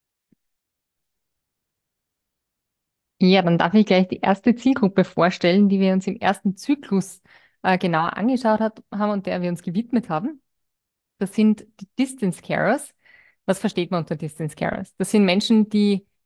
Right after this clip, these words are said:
nicht einfach ums Eck wohnen und jederzeit vorbeikommen können, sondern wir haben sie so definiert, dass sie zumindest eine Stunde weit weg wohnen,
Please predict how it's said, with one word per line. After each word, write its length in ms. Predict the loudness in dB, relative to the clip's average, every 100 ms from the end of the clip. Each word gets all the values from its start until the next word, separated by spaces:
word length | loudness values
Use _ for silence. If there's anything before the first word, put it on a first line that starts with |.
| -4
nicht 220 | -2 0
einfach 260 | -2 -2
ums 160 | -6 -6
Eck 300 | -8 -10 -6
wohnen 440 | -2 2 4 2
und 320 | 0 -4 -6 -4
jederzeit 420 | -2 -2 -2 -4
vorbeikommen 580 | -2 -2 0 0 -2 -2
können, 340 | -4 0 -2
sondern 280 | -2 -4 -2
wir 60 |
haben 100 | -4
sie 80 | -4
so 200 | -8 -6
definiert, 600 | -4 -4 -2 -2 -2 -6
dass 140 | -8 -6
sie 100 | -4
zumindest 400 | 4 4 4 0
eine 200 | -2 -4
Stunde 380 | 0 2 2
weit 200 | 0 -2
weg 240 | -4 -10 -10
wohnen, 420 | -6 -2 -2 -2